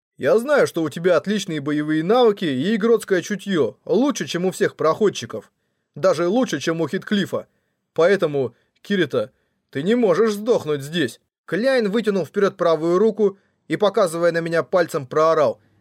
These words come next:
«Откажись от этой идиотской одиночной атаки! Давай с нами! И пусть кому достанется воскрешатель, тот его и получит! Идет?» Если так,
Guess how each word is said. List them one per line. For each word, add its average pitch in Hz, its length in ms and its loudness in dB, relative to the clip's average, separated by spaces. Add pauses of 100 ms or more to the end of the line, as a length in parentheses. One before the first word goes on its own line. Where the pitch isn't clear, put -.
(300)
«Откажись 233 520 0
от 208 120 0
этой 202 240 0
идиотской 214 540 0
одиночной 190 600 0
атаки! 185 640 0
Давай 226 340 4
с - 120 -8
нами! 214 480 0 (200)
И - 120 0
пусть - 280 -2
кому 254 240 2
достанется 247 520 0
воскрешатель, 202 580 0
тот 247 240 2
его 220 140 2
и 208 80 0
получит! 214 600 0 (120)
Идет?» 302 420 0 (400)
Если 147 380 -6
так, 185 420 -4